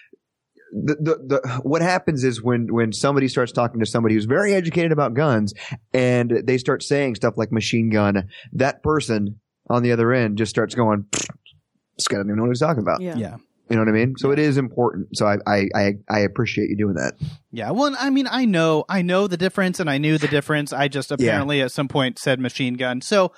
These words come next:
Speaker 3: that's fair. Like, you know, I, I do wanna just make sure that people know I, I know what I'm talking about. And I'll also add, um, you know, I,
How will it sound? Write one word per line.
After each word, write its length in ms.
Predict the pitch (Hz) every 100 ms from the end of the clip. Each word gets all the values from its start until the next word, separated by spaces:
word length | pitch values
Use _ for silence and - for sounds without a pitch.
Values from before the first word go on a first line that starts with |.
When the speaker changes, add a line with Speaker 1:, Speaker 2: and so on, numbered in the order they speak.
| - - -
Speaker 3:
that's 180 | 254
fair. 320 | - 151 147 175
Like, 260 | 170 170 196
you 100 | 190
know, 120 | 143
I, 180 | 160 156
I 100 | 160
do 180 | 160 165
wanna 300 | 160 151 139 - - - - -
just 160 | 160
make 180 | 160 147
sure 180 | - 143
that 120 | 135
people 240 | - 139 135
know 220 | 131 131
I, 240 | 131 131 -
I 100 | -
know 140 | 139 135
what 80 | 127
I'm 80 | 127
talking 220 | 139 139
about. 200 | 139 139
And 120 | 277 262
I'll 60 |
also 360 | 214 240 214 151
add, 380 | 165 185 123 - _ _ _ - -
um, 320 | 170 156 143
you 80 | 180
know, 100 | 160
I, 200 | 143 165